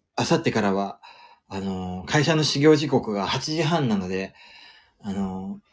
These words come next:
ー、まあ、七時ぐらいにはちゃんと起きてなきゃいけないっていう風なのがあって、大丈夫かなっては思ってはいますね。なんかもう夜型、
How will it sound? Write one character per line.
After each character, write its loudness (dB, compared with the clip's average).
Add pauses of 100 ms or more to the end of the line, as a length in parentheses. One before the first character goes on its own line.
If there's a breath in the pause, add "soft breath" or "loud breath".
(200)
ー、 -4
ま 2
あ、 0
七 -4
時 0
ぐ 8
ら 10
い 8
に 4
は 2
ち -2
ゃ 6
ん 2
と 4
起 -8
き -16
て 6
な 4
き -2
ゃ 0
い -2
け 2
な 4
い 4
っ 2
て -8
い -2
う -6
風 -4
な -4 (680)
の 2
が 4
あ 2
っ -14
て、 -2 (840 loud breath)
大 2
丈 6
夫 2
か 4
な 8
っ -4 (440)
て 4
は 6
思 4
っ -6
て -4
は 4
い 4
ま 2
す -8
ね。 6
な 8
ん 4
か 0
も 0
う -2
夜 2
型、 4